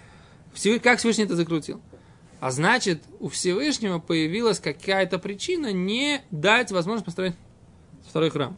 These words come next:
И поэтому он, пророк Даниил, в течение этих восемнадцати или двадцати одного года молился ежедневно и находился в состоянии поста,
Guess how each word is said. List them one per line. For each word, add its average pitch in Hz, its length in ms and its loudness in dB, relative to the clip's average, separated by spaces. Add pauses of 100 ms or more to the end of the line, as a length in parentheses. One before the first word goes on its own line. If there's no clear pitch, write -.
(140)
И 233 60 -10
поэтому 156 800 -2
он, 233 560 0
пророк 196 280 -4
Даниил, 262 320 -6
в - 60 -14
течение 208 360 -6
этих 185 200 -14
восемнадцати 202 540 -4
или 151 80 -4
двадцати 156 340 -8
одного 190 300 -4
года 269 240 -4 (420)
молился 190 720 2
ежедневно 220 840 -4
и 185 340 -10
находился 202 320 -8
в 185 60 -12
состоянии 233 260 -10
поста, 349 460 -10